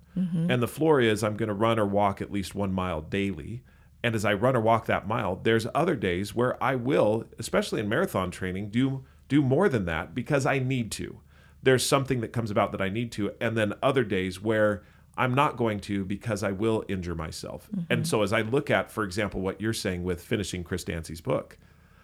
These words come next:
Speaker 2: that is a beautiful example of giving yourself grace because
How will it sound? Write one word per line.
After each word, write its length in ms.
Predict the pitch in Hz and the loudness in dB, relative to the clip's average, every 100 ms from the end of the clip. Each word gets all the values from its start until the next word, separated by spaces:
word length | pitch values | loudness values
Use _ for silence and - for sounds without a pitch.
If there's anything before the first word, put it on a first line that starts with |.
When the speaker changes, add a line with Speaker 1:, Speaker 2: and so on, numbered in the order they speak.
| - - - _ _ _ _ _ _ - | -20 -20 -20 _ _ _ _ _ _ -18
Speaker 2:
that 400 | 104 120 131 - | -2 0 2 0
is 220 | 120 101 - | -2 -4 -4
a 140 | 98 90 | -8 -8
beautiful 1000 | 101 104 107 147 139 98 - 90 90 - | -8 -4 2 4 4 2 -4 -8 -6 -8
example 760 | 98 90 98 110 113 90 87 - | -12 -8 -2 0 0 -2 -4 -4
of 560 | 107 104 87 90 98 - - - - - - | 0 2 2 -2 -8 -20 -20 -20 -20 -20 -18
giving 340 | 110 120 120 127 | -2 0 0 -2
yourself 480 | 120 - 101 98 | -2 0 0 0
grace 540 | - 87 82 87 - - _ _ _ _ _ _ | -4 -4 -4 -8 -12 -14 _ _ _ _ _ _
because 680 | 113 - 120 110 104 95 | -6 0 4 4 4 -2